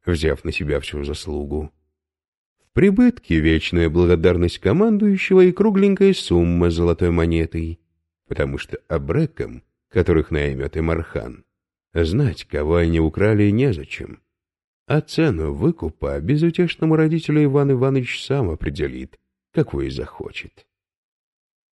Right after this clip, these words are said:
С князьком уговорились так. Деньги пополам, при условии, что Эмархан берет на себя организацию, беготню, суетню и все накладные расходы.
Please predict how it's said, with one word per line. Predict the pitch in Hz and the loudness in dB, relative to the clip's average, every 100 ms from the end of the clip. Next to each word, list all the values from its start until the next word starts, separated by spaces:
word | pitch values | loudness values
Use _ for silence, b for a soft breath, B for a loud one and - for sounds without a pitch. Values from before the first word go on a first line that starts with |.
| _ _ _ | _ _ _
С | - | -8
князьком | - 98 107 - - 180 170 | 0 4 4 2 0 2 2
уговорились | 139 127 127 127 120 110 - | 2 4 4 2 2 -2 -6
так. | - - - - _ _ _ _ _ _ _ | -12 -12 -16 -20 _ _ _ _ _ _ _
Деньги | 80 85 127 131 123 | -2 4 4 4 2
пополам, | 123 107 98 110 113 76 73 | 2 0 2 2 4 0 -4
при | - 78 | -2 0
условии, | 76 - 92 98 85 82 | 0 0 0 2 2 0
что | - 87 82 | 0 0 2
Эмархан | 80 82 - 113 104 90 | 2 -2 -2 -2 0 0
берет | 85 90 90 | 2 2 2
на | 85 | -2
себя | - 82 85 | -2 0 0
организацию, | 82 85 82 82 87 131 - - 55 50 - _ _ _ | 0 0 0 0 -2 -4 -6 -8 -8 -10 -16 _ _ _
беготню, | 73 85 87 87 - 165 | -2 2 4 2 2 0
суетню | - 92 82 - 156 185 - - | 2 2 2 2 0 0 -2 2
и | 98 | 2
все | 104 - 190 208 | 2 2 4 4
накладные | 185 - 85 73 73 95 | 2 2 0 0 -2 0
расходы. | 110 101 - - 53 50 50 - | 0 -2 -4 -12 -12 -12 -16 -18